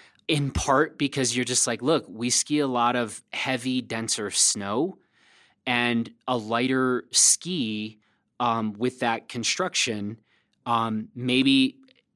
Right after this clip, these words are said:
as far from your point of view, it's not the best tool for the job in that kind of snowpack." Um, and by the way, this is not to hate on the Soul seven. Again,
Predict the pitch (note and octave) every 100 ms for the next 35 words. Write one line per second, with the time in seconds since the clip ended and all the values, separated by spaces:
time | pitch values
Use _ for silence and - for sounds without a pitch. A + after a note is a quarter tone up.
0 | _ - C#3+ - D#3 C#3+ D#3 D3+ F3 -
1 | B2 A2+ G2+ G#2+ A2 A2 - _ B2 A2+
2 | - E3+ D#3+ D3 C#3+ - - B2+ - A2+
3 | G2+ - B2 A2+ G2+ F#2+ - _ _ _
4 | B2+ B2 A#2 A2+ - A2 F#2+ - - G#2+
5 | A2 D3+ D#3 E3+ - _ _ _ _ _
6 | B2 A#2+ B2 D3+ G3+ B2+ B2+ D#3+ E3 D#3+
7 | D#3 D3 C3 B2+ A#2 A2 - A2 G#2 -
8 | C3+ A2 G#2 A2 A#2 G#2